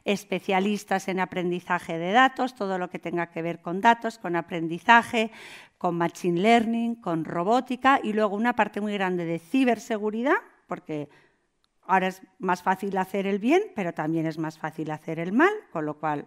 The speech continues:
hay que aprender a protegerse y va a haber muchas más cosas malas que pasen de manera más fácil, que te timen, que te roben, que tal. Entonces, mucha más ciberseguridad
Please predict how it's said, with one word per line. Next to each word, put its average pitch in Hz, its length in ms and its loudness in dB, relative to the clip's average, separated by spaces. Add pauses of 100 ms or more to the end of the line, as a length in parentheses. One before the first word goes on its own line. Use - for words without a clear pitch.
(140)
hay 165 120 -6
que 151 120 -8
aprender 156 420 -6
a 156 240 -2
protegerse 269 760 0 (360)
y 160 140 -4
va 160 100 0
a 160 40 2
haber 156 220 -2
muchas 160 600 -4 (260)
más 160 720 -2 (140)
cosas 160 360 -6
malas 170 440 0
que 170 100 -4
pasen 160 380 -2
de 151 80 -4
manera 151 380 -2
más 143 200 -10
fácil, 269 380 2
que 302 100 -20
te 147 160 -6
timen, 240 380 0
que 190 100 -8
te 156 180 -6
roben, 247 520 2
que 175 160 -6
tal. 262 320 6
Entonces, - 320 -10
mucha 202 420 -2
más 185 220 -4
ciberseguridad 165 840 -2